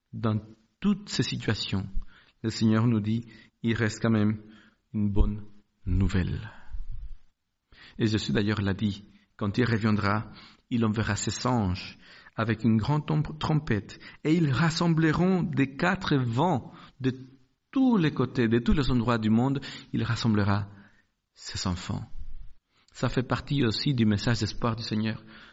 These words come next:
Ne t'en fais pas si tu es loin de ceux que tu aimes. Le Seigneur te permettra de te réunir avec eux encore une fois. Voilà ce que la résurrection permettra.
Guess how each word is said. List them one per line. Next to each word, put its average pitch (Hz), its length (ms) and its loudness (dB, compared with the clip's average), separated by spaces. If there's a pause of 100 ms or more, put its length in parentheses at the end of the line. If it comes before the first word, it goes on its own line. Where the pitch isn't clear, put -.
(180)
Ne 110 80 -4
t'en 110 180 -2
fais 110 200 -4
pas 110 340 -2 (460)
si 110 160 -6
tu - 160 -2
es - 20 4
loin 101 380 2 (300)
de 95 60 -4
ceux 101 180 -4
que 98 100 -4
tu - 240 -8
aimes. 95 280 -4 (600)
Le 101 60 -4
Seigneur 90 520 -2 (640)
te 101 80 -8
permettra 90 500 0
de 85 80 -2
te - 160 -4
réunir 90 540 0 (100)
avec 92 380 -2
eux 90 160 -2 (320)
encore 95 460 -2 (200)
une 92 120 -2
fois. - 340 -6 (1200)
Voilà 143 260 -4
ce - 160 -4
que 120 140 -2
la 110 100 2
résurrection 98 540 0
permettra. 90 480 0